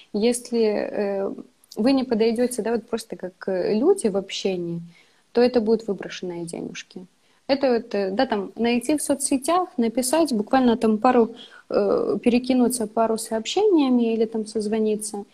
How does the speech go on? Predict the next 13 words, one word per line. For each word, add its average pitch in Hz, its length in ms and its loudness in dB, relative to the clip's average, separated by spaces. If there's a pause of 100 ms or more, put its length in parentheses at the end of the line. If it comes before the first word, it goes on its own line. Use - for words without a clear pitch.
(200)
Уже, 233 120 6
в 226 120 -6
принципе, 214 420 0
можно 196 340 -6
понять, 202 320 -6
насколько 208 360 -4
тебе 196 200 -6
будет 196 180 -4
комфортно. 190 640 -6 (320)
И 359 40 4
всё, 214 280 -2
и 285 160 2
заниматься. 202 720 -2